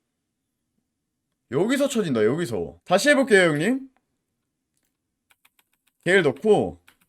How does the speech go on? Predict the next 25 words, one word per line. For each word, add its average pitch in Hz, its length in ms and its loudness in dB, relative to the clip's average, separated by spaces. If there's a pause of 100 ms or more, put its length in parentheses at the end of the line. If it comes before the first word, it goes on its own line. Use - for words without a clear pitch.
(880)
게일 190 240 4
여기서 180 280 2
안 120 120 2
되네? 110 320 -6 (1400)
와, 262 240 12
데미지, 277 280 4 (160)
와, 330 400 12
잠깐! 294 460 8
아, 277 100 2
잠깐, 262 300 2
미쳤어요. 220 680 4
그리고 240 240 4
에로 254 540 6
이거 190 440 6
회복이거든요. 254 520 0
한번 180 160 -4
쏴볼게요. 120 640 0 (2500)
와, 202 120 6
피 262 160 -4
차는 339 280 2
것 320 120 2
봐요, 170 380 6
에로우. 165 640 4 (480)
게일 170 240 0
넣고. 139 420 -2